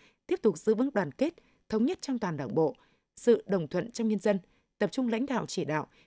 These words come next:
triển khai hiệu quả các mục tiêu, nhiệm vụ năm hai nghìn không trăm hai mươi tư, các dự án theo cơ chế chính sách đặc thù, phát triển thành phố,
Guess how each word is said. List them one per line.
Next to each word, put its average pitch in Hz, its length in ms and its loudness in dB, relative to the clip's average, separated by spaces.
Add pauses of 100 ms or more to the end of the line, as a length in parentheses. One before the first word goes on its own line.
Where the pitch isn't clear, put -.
triển 202 220 0
khai 269 140 -4
hiệu 233 140 2
quả 214 160 -2
các 339 200 -6
mục 190 160 0
tiêu, 233 200 4 (240)
nhiệm 180 200 -2
vụ 170 200 -2
năm 214 160 -2
hai 208 80 0
nghìn 170 80 -2
không 131 80 -6
trăm 196 180 -6
hai 196 100 -6
mươi - 60 -8
tư, 196 180 4 (420)
các 320 120 -2
dự 208 140 0
án 180 320 0
theo 233 120 -2
cơ 208 100 0
chế 185 160 -2
chính 202 200 -4
sách - 240 -8
đặc 175 220 -4
thù, 165 240 0 (320)
phát - 160 -2
triển 151 240 0
thành 143 160 -6
phố, 170 360 -2